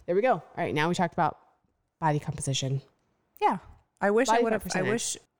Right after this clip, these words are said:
Speaker 2: I would have hated it. I wish I would have had these numbers last summer just to see, 'cause last summer was, like, my tip of, tipping point
Speaker 1: Mm-hmm.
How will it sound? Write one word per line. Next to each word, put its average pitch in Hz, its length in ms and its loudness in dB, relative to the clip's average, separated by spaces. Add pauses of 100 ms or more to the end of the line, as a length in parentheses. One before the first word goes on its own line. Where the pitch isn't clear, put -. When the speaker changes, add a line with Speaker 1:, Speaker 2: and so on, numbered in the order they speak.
(400)
Speaker 2:
I 170 60 0
would 170 160 2
have 156 100 -4
hated 156 280 -2
it. 143 200 0
I 170 100 -2
wish 160 180 -2
I 165 40 -2
would 156 100 -2
have 156 100 -6
had 170 140 -4
these 156 120 -2
numbers 160 280 -2
last - 220 -4
summer - 320 -2 (680)
just - 220 2
to - 60 0
see, 151 440 0 (220)
'cause 165 120 -4
last 160 200 0
summer 156 220 -2
was, 151 200 -6
like, 143 200 -6
my 156 180 -2 (220)
tip - 280 -4 (180)
of, 180 200 -14 (640)
tipping 165 280 -4
point 151 300 -4 (100)
Speaker 1:
Mm-hmm. 165 320 -2